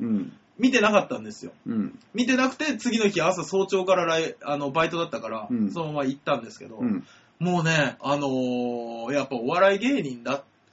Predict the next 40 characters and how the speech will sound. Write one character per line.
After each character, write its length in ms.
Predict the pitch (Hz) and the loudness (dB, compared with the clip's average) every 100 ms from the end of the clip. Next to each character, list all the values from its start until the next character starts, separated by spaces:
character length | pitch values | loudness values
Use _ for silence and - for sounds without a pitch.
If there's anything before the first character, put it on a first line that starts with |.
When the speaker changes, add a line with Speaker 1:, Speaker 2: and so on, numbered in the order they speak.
| _ _ _ - | _ _ _ -4
Speaker 2:
と 80 | |
い 280 | 123 143 147 | 0 2 2
う 40 | 147 | 0
だ 140 | 147 | -2
け 120 | 147 | -2
で、 220 | 123 120 104 | -4 -6 -6
Speaker 1:
う 40 | |
ん。 200 | 92 - _ _ _ _ _ 131 | -8 -10 _ _ _ _ _ -10
Speaker 2:
も 200 | 127 113 | -8 -6
う 20 | |
ね、 100 | 107 | -8
も 220 | 104 107 | -10 -14
う 40 | - _ _ - | -16 _ _ -12
関 280 | - 269 | -6 -4
係 240 | 262 339 269 | -2 -2 -2
者 160 | - | -2
の 180 | 107 104 | -8 -12
感 240 | - 123 120 | -12 -12 -12
じ 120 | - | -12
で 220 | 107 104 - | -12 -12 -18
行 100 | - | -14
っ 20 | |
て 120 | 117 | -10
く 80 | 113 | -10
る 80 | 104 | -10
よ 60 | |
ね。 460 | - - - - 147 | -12 -12 -10 2 2
Speaker 1:
<laughs> 120 | - | 6
ど 60 | 202 | 6
う 20 | |
い 60 | |
う 20 | 214 | 6
こ 80 | |
と？ 120 | 104 85 | 0 2
ど 80 | 185 | 2
う 20 | |
い 40 | |
う 20 | |
こ 100 | - | 2
と？ 160 | - | -8